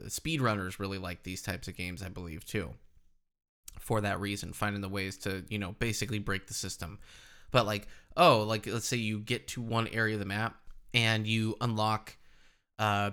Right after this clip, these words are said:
a grapple hook, and then that grapple hook, you think, "Oh, well, there are other areas I can go back to in the, in the area I just was that I can get to higher, uh, levels, different areas of that," right? Because of that grapple hook.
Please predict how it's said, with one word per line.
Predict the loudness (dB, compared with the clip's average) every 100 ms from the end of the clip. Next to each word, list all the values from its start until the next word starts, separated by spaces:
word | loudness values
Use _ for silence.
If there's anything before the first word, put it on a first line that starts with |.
| 0
a | 6
grapple | 8 8 4
hook, | -6 -8 -10 -14 0
and | 2
then | 2
that | 0 4
grapple | 4 4
hook, | 0 -2
you | -4
think, | -4 -2
"Oh, | -4 -4
well, | -12 -12 -6
there | 2 4
are | 6
other | 4 4
areas | 6 8 6 2
I |
can | -2
go | -2 0
back | 2 2 -2
to | -4 -2
in | -2
the, | -4 -4
in | -2 -2
the | 0
area | 2 4 4
I | 2
just | 2 0 0
was | 0 6 6 6 -2 -4
that | -2
I | 0 0
can | -2
get | -4 -4
to | -6
higher, | -2 -2 0 -2 -4 -8 -20 -20 -20 -20 -16 -14 -2
uh, | 0 0 -2 6
levels, | 6 6 -2
different | -4 -4 -4 0
areas | 2 4 2 -2 -4
of | -6 -6 -6
that," | -12 -10
right? | -6 -4 -4
Because | -6 -4 -2 -2
of |
that | -6 -4
grapple | -4 -4 -8
hook. | -6 -6 -8